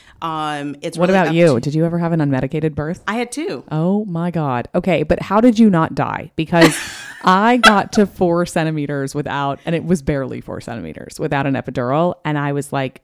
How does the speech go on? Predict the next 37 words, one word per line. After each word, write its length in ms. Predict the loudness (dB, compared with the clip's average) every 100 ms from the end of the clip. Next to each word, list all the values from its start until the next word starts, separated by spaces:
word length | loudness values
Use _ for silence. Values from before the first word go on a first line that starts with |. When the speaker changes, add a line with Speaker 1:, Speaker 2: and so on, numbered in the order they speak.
| _
Speaker 2:
"But 180 | -2 0
I 120 | 0
will 420 | 0 -2 -2 -4 -6
just 280 | -6 -6 -8 -14
literally 420 | -6 -4 -4 -4 -6
take 220 | -8 -8
a 40 |
knife 240 | -8 -8 -8
and 120 | -8
cut 160 | -8
this. 180 | -8 -10 -6
I, 100 | -6 -2
I'm 200 | 0 0
gonna 140 | 0
die." 320 | 0 -4 -6 -4
Like, 160 | -4 -2
I 140 | -2 2
thought 300 | 4 4 2
the 80 |
pain 340 | -4 -2 -2 -2
was 120 | -2
going 200 | -4 -4
to 60 | -4
break 340 | -4 -6 -2
me. 300 | -2 0 -2 -8 -20 -20 -20 -20 -2
And 520 | 2 4 2 0 0 0
I 100 | 2
asked 300 | 2 2 2
the 80 |
valet 640 | 2 2 2 0 0 -4 -6 -6
driver, 300 | -4 -4 -6
like, 120 | -4
I, 140 | -4 -4
I 140 | -4 -2
pulled 340 | 0 -2 0
into 380 | -2 -4 -2 -2
the 160 | -4